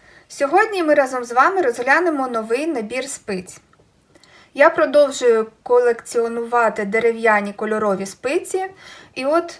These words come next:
на Чорну п'ятницю в мене з'явився новий набір спиць. Приїхав він до мене з магазину Creative Shop U A.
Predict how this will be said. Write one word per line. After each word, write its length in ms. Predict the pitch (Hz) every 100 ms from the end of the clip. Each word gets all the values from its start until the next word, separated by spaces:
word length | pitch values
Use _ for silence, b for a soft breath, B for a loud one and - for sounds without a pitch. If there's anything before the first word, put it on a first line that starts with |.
| _ -
на 120 | 240
Чорну 340 | 254 247 226
п'ятницю 720 | 208 269 392 392 349 - 311 302
в 60 | 277
мене 280 | 269 302 285
з'явився 520 | 240 233 262 - 226
новий 280 | 233 220 196
набір 320 | 190 202 196
спиць. 460 | - - 370 - - B B B
Приїхав 520 | 240 269 349 311 247
він 200 | 240 277
до 140 | 233 233
мене 380 | 254 247 226
з 60 | 220
магазину 520 | 226 240 233 247 226
Creative 580 | 208 254 247 233 - 208
Shop 420 | - 220 196 -
U 60 | 214
A. 380 | 220 302 466